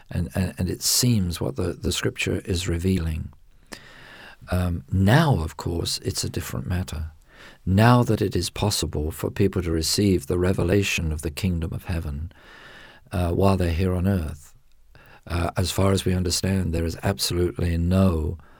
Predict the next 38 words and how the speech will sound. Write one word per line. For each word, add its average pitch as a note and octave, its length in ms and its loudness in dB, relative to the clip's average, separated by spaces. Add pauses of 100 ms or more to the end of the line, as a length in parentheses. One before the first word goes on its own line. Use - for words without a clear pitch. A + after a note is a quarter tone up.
(180)
opportunity F2 760 2
for E2+ 160 -4
them D#2+ 320 -2
after F#2+ 380 2
death D#2 520 -6 (680)
to F2 400 0
escape - 440 -2
the F2 100 -4
judgment, E2+ 580 -4
that, E2 200 -4 (440)
that - 400 -2 (240)
we G2 460 4
are F2+ 260 0
really, F2+ 760 4 (340)
um, E2 520 0
determining G#2 720 4
our F2 220 0
eternal F#2 460 0
destiny F2 680 -4 (640)
by F2+ 280 0
the F2 100 0
way F2 260 0
we E2+ 180 0
either F2 360 -2
accept - 480 -4
or F2+ 120 -6
reject - 640 -6
the - 60 -2
salvation E2+ 720 0
that E2 140 -4
God E2 260 -2
makes E2 280 -4
possible - 460 -4
through - 220 -4
the - 80 -2
Lord D#2 220 -2
Jesus - 360 -6
Christ. D#2 520 -8